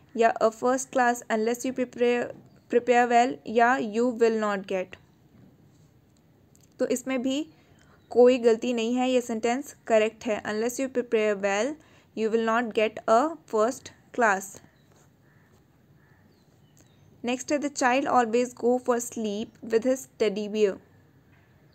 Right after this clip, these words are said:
तो इसमें क्या गलती है? "With his teddy bear, go for sleep,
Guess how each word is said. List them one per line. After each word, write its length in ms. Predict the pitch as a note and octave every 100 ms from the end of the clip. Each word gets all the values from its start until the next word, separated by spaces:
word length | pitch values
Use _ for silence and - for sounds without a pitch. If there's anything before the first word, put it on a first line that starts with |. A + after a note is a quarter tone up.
| _ _ _ _ _ _ _ -
तो 60 | A#3+
इसमें 220 | - C#4+
क्या 200 | C#4 A#3
गलती 380 | A#3 A3 G#3+ A3
है? 140 | G3+
"With 180 | G3 G#3+
his 200 | B3 B3+
teddy 260 | A#3+ A3+ A#3+
bear, 340 | B3 B3+ C4+ C#4+ _ - _ _ _
go 200 | G3+ G#3+ A#3 A#3
for 100 | B3+ B3+ -
sleep, 280 | B3 B3+